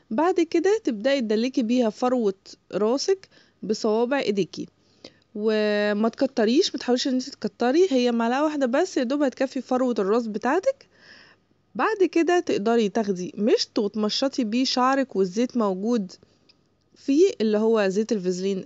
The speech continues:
الحبشي. الزيت هيتقل لما تمشطي بيه شعرك،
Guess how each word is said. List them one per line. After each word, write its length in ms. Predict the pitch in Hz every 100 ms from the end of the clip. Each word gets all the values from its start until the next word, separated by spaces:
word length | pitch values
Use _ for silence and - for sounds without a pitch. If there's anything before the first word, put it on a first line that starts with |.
| 180
الحبشي. 1160 | 175 165 165 156 127 - - 226 262 - 453 - - - - - -
الزيت 800 | 247 247 240 240 240 233 427 -
هيتقل 440 | 254 277 - 320 415
لما 180 | 370 226
تمشطي 580 | 214 208 220 - 254 247
بيه 260 | 208 214 196
شعرك، 600 | - 247 294 480 -